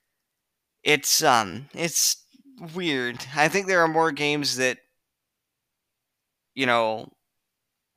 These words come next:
show off Simon and Richter than, I think, Gabriel even. And people say, "Well, who's Gabriel?"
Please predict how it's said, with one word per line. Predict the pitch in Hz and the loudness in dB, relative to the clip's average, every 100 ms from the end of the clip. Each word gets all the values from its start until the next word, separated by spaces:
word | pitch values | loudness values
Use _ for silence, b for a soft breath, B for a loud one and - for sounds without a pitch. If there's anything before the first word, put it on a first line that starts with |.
| - | -6
show | - 151 135 | -2 0 2
off | 127 127 | 0 0
Simon | - 120 131 135 123 | 0 0 0 -2 -6
and | 107 95 | -8 -6
Richter | 139 139 - 107 | -8 -8 -10 -10
than, | 110 95 101 104 123 - _ _ _ _ - | -10 -12 -12 -14 -20 -20 _ _ _ _ -20
I | |
think, | - - _ | -18 -18 _
Gabriel | 101 107 135 92 90 82 92 | -10 -8 -10 -14 -20 -20 -20
even. | 90 90 95 143 _ _ _ _ - | -20 -18 -18 -20 _ _ _ _ -14
And | 120 | -10
people | 117 110 113 | -8 -8 -8
say, | 113 | -8
"Well, | 95 92 | -8 -10
who's | 135 135 | -12 -12
Gabriel?" | - 139 143 62 57 | -6 -6 -6 -14 -18